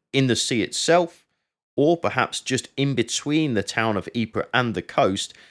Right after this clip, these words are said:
they can sever the British ability not only to fight, but just to operate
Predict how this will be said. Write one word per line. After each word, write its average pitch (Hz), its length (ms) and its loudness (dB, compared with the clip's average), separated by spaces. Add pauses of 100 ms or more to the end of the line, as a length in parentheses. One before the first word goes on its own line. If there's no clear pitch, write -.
(140)
they 127 100 4
can 120 200 -4
sever 110 520 2
the - 140 -6
British 104 460 -6
ability 92 420 -2
not 110 160 2
only 160 140 0
to 104 120 -4
fight, - 400 0
but - 120 -8
just 135 140 -6
to - 80 -8 (100)
operate 95 520 2